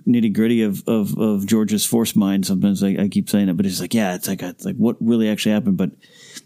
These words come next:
I think you're right. I think, I think I like the idea of, of not that he'd be in conversation with Leia at that moment,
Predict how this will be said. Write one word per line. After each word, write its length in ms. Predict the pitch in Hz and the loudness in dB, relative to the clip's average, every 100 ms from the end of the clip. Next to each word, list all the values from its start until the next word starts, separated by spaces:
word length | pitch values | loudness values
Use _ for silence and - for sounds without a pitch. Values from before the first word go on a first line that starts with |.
| - | -4
I 40 | - | 0
think 180 | 117 | 2
you're 100 | 101 | 2
right. 220 | 101 95 - | 2 0 -4
I 60 | |
think, 260 | - 104 92 | 0 0 2
I 120 | 92 | -2
think 380 | - 101 90 - 101 | 0 0 0 -6 -4
I 60 | |
like 200 | 98 95 | -2 0
the 140 | 104 101 | 0 0
idea 400 | 98 104 101 95 | 0 2 2 2
of, 420 | 95 92 85 - _ _ _ _ _ - | 0 0 -4 -10 _ _ _ _ _ -6
of 220 | 98 - - | -4 -4 -4
not 360 | 64 104 120 | -4 -4 -2
that 100 | 131 110 | 0 2
he'd 120 | 98 | 2
be 120 | 104 | 2
in 200 | 95 - _ _ - - _ _ - - | 0 -4 _ _ -20 -20 _ _ -18 -6
conversation 640 | 107 98 90 104 117 151 | -2 -2 0 0 2 0
with 100 | 135 | 0
Leia 220 | 131 151 | 0 0
at 80 | 156 | 0
that 160 | 156 135 | 0 2
moment, 400 | 78 82 90 | 2 2 2